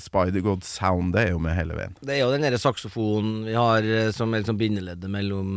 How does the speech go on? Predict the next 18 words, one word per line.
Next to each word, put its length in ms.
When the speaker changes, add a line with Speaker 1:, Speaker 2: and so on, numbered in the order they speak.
Speaker 2:
eh, 160
bassen 640
og 340
gitaren, 640
på 80
en 80
måte, 260
som 200
Speaker 1:
Ja. 160
Speaker 2:
ligger 80
der 180
som 160
en 60
sånn 180
slags 320
bråkat 720
sånn 240
støykilde 1500